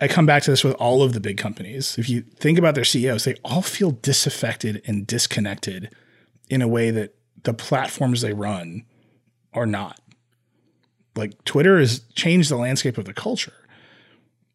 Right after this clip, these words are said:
Jack Dorsey feels like he's a space alien. Why is that? Like, that doesn't really make any sense. Susan Wojcicki, who runs YouTube, I don't know that she uses YouTube. <laughs> Like,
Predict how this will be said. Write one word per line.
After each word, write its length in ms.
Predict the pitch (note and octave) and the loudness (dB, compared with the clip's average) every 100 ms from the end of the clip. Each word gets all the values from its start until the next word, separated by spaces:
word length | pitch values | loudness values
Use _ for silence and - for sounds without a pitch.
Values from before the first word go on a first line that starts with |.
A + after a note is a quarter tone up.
| _ _ _ | _ _ _
Jack 180 | - D#3 | -4 -2
Dorsey 320 | C#3+ G3 - | 2 0 0
feels 240 | A2 A#2 A2+ | -2 -4 -6
like 140 | G2+ | -6
he's 180 | A2 G2+ | -6 -6
a 80 | F#2+ | -8
space 400 | - - C#4 - | -8 -4 -4 -4
alien. 200 | - - _ _ _ _ _ _ | -12 -20 _ _ _ _ _ _
Why 180 | - G3 | -2 2
is 180 | C#4+ G#3+ | 4 2
that? 240 | E3+ E3 _ _ _ _ _ _ - | -2 -16 _ _ _ _ _ _ -2
Like, 120 | D#3 | 2
that 120 | F3 | 4
doesn't 300 | G#3+ A#3 D3+ | 4 4 2
really 260 | E3+ G3 D#3+ | 4 6 4
make 240 | D3+ E3 | 4 2
any 220 | C#3 A#2 | 0 -2
sense. 420 | A2 D3+ - - - _ _ _ _ | -4 -8 -10 -12 -14 _ _ _ _
Susan 340 | - F3+ D#3+ E3 | -2 2 4 2
Wojcicki, 600 | C#3 E3+ - G#2 A2 - - | 2 0 0 -4 -8 -16 -6
who 80 | C#3+ | -2
runs 220 | C#3+ C3+ | 0 2
YouTube, 420 | A3 A3 G2 C#3+ _ _ _ _ _ _ _ _ _ _ | 0 -2 -12 -18 _ _ _ _ _ _ _ _ _ _
I 120 | D#3+ | 6
don't 160 | A3 A3 | 8 8
know 140 | G#3 | 8
that 120 | G3 | 8
she 120 | - F#3+ | 6 4
uses 340 | F#3+ G3 E3 | 6 6 6
YouTube. 360 | G#3+ C#4+ - - _ _ | 4 2 -4 -12 _ _
<laughs> 140 | - - _ _ _ - - - C3 | -14 -14 _ _ _ -20 -12 -2 4
Like, 160 | G3 | 4